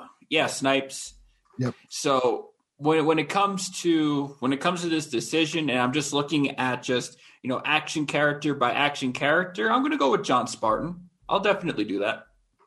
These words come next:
Speaker 2: Yeah, I would definitely choose that. I love Demolition Man. My only, my only thing against John Spart-, Spartan is that he doesn't know how to use the seashells. So,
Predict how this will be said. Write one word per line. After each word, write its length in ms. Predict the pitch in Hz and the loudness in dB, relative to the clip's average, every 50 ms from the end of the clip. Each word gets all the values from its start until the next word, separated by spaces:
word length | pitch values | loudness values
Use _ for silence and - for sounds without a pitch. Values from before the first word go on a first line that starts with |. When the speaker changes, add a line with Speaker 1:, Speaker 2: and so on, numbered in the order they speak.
| _ _ _ _ _ _ _ - | _ _ _ _ _ _ _ -4
Speaker 2:
Yeah, 440 | - 165 165 170 170 160 156 156 147 131 147 | 0 2 4 4 6 4 4 4 2 0 0
I 80 | 107 156 | 2 4
would 160 | 165 156 143 | 4 4 4
definitely 340 | 135 123 120 - 110 110 101 | 4 2 2 2 0 0 0
choose 240 | - - 120 107 98 | 2 0 0 0 0
that. 180 | 104 104 98 - | -2 -2 -2 0
I 100 | - 151 | 0 2
love 260 | 147 131 123 120 117 | 2 4 2 2 2
Demolition 540 | 120 117 117 113 110 110 117 117 - 120 117 | 0 2 2 4 4 4 2 2 2 4 4
Man. 360 | 120 117 117 117 113 113 107 - - - _ - | 4 4 4 4 2 2 2 0 -8 -20 _ -6
My 200 | - 131 131 117 | -2 0 0 0
only, 600 | - - 151 160 160 160 156 151 143 139 131 - - _ _ _ _ _ _ _ _ _ _ _ - | 0 0 2 2 4 4 4 4 2 2 0 0 -4 _ _ _ _ _ _ _ _ _ _ _ -6
my 140 | 110 104 | -4 -4
only 320 | 73 67 156 160 156 147 127 | -2 2 2 4 4 4 4
thing 240 | - - 131 127 120 | 4 2 2 4 4
against 380 | 107 110 113 110 104 - - | 2 2 0 0 0 -2 -4
John 240 | - 110 107 104 101 | -2 -2 0 0 -2
Spart-, 380 | - - - 110 107 104 92 - _ _ _ _ | -4 -6 -4 -2 -2 -2 -4 -6 _ _ _ _
Spartan 520 | 101 - - - 113 110 92 87 104 101 - - | -20 -18 -8 -6 -4 -4 -4 -4 -4 -6 -6 -6
is 280 | - 113 113 113 110 104 | -4 -2 -2 -2 -2 -4
that 240 | - 104 107 87 - | -4 -4 -4 -4 -4
he 140 | 85 104 123 | -4 -4 -2
doesn't 260 | 110 110 104 - 98 | -2 -2 -2 -2 -2
know 120 | 98 98 95 | -2 0 0
how 60 | 98 | -2
to 100 | 90 95 | -2 -2
use 260 | 92 101 98 95 92 | -2 -2 -4 -4 -4
the 140 | - 92 95 | -6 -6 -6
seashells. 720 | - - 98 98 87 - - - 64 64 - - - - _ _ _ _ _ | -6 -4 -4 -4 -2 -2 -4 -4 -4 -6 -8 -10 -14 -20 _ _ _ _ _
So, 340 | - - 82 73 64 62 - | -10 -4 -4 -2 -2 -4 -8